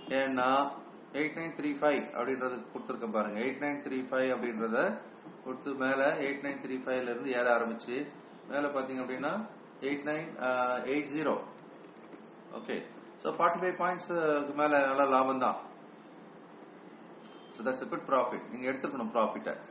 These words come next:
இல்லைன்னா வந்துச்சு, வாங்கின விலைக்கே வந்தாச்சு. So, கண்ணில் பார்த்த லாபம் கணக்கில் வர வேண்டும் அப்படின்னு நான் சொல்லிட்டே இருக்கிறேன்.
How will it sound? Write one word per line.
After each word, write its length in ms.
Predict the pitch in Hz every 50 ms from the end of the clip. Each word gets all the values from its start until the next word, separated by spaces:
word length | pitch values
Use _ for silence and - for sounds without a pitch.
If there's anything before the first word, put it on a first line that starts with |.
| - - - -
இல்லைன்னா 340 | 143 151 160 165 156 147 135
வந்துச்சு, 340 | 139 143 151 151 - 156 139
வாங்கின 260 | 135 139 143 143 135
விலைக்கே 260 | 131 123 123 123 135
வந்தாச்சு. 440 | 131 120 110 117 110 - - - - - - - - - - - - - -
So, 140 | - - 143
கண்ணில் 360 | - 143 147 156 180 185 170
பார்த்த 300 | 170 165 151 151 147 147
லாபம் 360 | 143 143 143 143 143 214 220
கணக்கில் 420 | - 147 139 151 151 - 160 156 143
வர 200 | 135 135 135 135
வேண்டும் 460 | 135 135 135 135 131 143 135 110 104 -
அப்படின்னு 240 | - 117 110 135 131
நான் 180 | 131 123 120 -
சொல்லிட்டே 240 | 123 123 127 -
இருக்கிறேன். 440 | 127 127 120 113 117 131 156 110 107